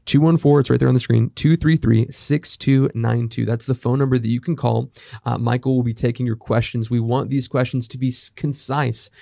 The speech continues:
So if you have to, write 'em down so that when you call in, you can just, boom, get that question out there as quickly as possible. Once you ask your question, we will mute you on the soundboard. Hang up the phone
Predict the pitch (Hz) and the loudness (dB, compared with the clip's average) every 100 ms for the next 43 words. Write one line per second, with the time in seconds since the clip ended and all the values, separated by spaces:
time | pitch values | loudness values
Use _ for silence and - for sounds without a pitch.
0 | - - 127 120 123 135 - 123 110 117 | -20 -4 -2 0 0 0 0 0 2 2
1 | 131 135 127 131 127 - 107 110 117 123 | 2 2 2 2 0 -2 -2 -2 -2 0
2 | 123 123 123 127 120 - 110 110 - - | 2 2 0 0 -2 0 2 0 -2 -8
3 | 120 117 110 110 123 123 117 - - 117 | -2 0 0 -4 -2 -2 0 -4 -2 -4
4 | - 113 117 110 - 120 120 113 123 120 | -2 -4 -2 -4 -2 -4 -4 -4 -4 -4
5 | - - - _ - _ 131 147 160 156 | -6 -10 -12 _ -20 _ 2 2 2 0
6 | 135 151 151 135 123 139 - 117 113 131 | 2 0 0 -2 0 0 0 -2 0 2
7 | 143 147 139 123 131 175 139 123 - - | 4 4 2 2 0 -2 0 -2 -2 -6
8 | 127 139 131 123 143 139 113 - 117 - | -4 -2 -2 -2 0 0 0 -2 -6 -14
9 | - _ _ _ - 151 160 - 131 147 | -20 _ _ _ 0 2 2 2 0 2
10 | 135 113 113 | 2 0 -2